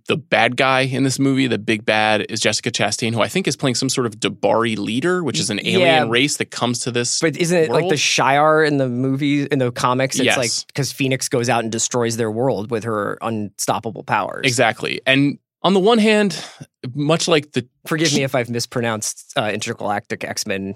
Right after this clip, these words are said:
Speaker 1: Well, we talked about this with the Avengers and the Chitauri, and there's always an alien race
Speaker 2: Yeah.
Speaker 1: that is aggrieved or is coming to take over our world, and it's always sort of, it's either overexplained or underexplained. I would say in this movie, it's underexplained and kind of confounding. There's a kind of invasion of the body snatchers segment that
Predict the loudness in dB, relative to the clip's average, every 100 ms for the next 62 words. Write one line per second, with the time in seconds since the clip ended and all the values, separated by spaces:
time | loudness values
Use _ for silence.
0 | -12 0 2 4 2 2 4 2 2 2
1 | 2 4 4 4 2 2 2 -2 2 4
2 | 6 4 4 2 4 4 4 2 4 4
3 | 4 4 4 4 0 -4 -10 -2 0 2
4 | 0 2 4 4 2 2 0 2 2 2
5 | 0 0 2 2 4 4 4 4 4 2
6 | 0 -4 0 2 2 0 -4 -10 -8 -4
7 | 0 4 4 2 -2 -2 0 0 -2 -12
8 | _ _ _ 0 2 2 4 2 2 0
9 | 0 0 2 2 2 2 0 0 0 0
10 | 0 0 2 0 2 0 0 2 2 0
11 | 0 0 2 0 0 2 2 0 -2 -2
12 | -2 -6 -2 0 0 0 -2 -4 -2 -2
13 | 0 0 0 -2 -4 0 2 2 2 0
14 | 0 0 0 0 -2 -10 -20 -18 -6 0
15 | 2 2 0 0